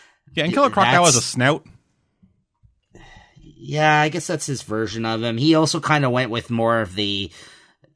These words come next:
Speaker 2: like, a Bane version that looks like more of the movie version in this. Uh, it looks kinda like, uh,
Speaker 1: He looks like
Speaker 2: and
Speaker 1: fucking Haunted. No, no, what, what was it? What was the fucking book? Uh, the fucking,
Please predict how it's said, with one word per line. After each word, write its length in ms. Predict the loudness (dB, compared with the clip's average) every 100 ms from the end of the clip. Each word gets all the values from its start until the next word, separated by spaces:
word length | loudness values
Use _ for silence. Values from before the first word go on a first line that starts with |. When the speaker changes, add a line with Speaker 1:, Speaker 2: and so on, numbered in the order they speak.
| -20 -20 -16 -12
Speaker 2:
like, 180 | -6 -4
a 80 |
Bane 380 | -2 0 0 -2
version 320 | -2 -4 -4
that 100 | -4
looks 200 | -6 -6
like 120 | -6 -2
more 180 | -2
of 100 | -2 -6
the 60 |
movie 360 | -6 -4 -4 -4
version 600 | -4 -4 -4 -4 -4 -6
in 200 | -6 -4
this. 360 | -4 -4 -6 -10
Uh, 1040 | -16 -20 -18 -10 -6 -4 -4 -4 -6 -10 -12 _ _ _ _ _ _ -12
it 240 | -12 -8
looks 280 | -6 -6 -6
kinda 240 | -4 -4
like, 300 | -2 -2 -4 -8 -20 -20 -14
uh, 840 | -8 -6 -4 -4 -4 -6 -6 -8 -10 -16 -20 -20 -8
Speaker 1:
He 100 | -2
looks 200 | -2 0
like 120 | -2 2
Speaker 2:
and 60 |
Speaker 1:
fucking 240 | 2 4 0
Haunted. 600 | -2 2 2 2 -6 -10 _ _ _ _ _ _ _ _ -2
No, 160 | 2
no, 120 | 4 4
what, 180 | 2 2
what 100 | 2
was 120 | 2
it? 100 | 2
What 80 | 0
was 100 | 2
the 60 |
fucking 220 | 2 2 2
book? 240 | 0 0
Uh, 180 | -2 0
the 240 | 2 0 0
fucking, 420 | -2 0 -2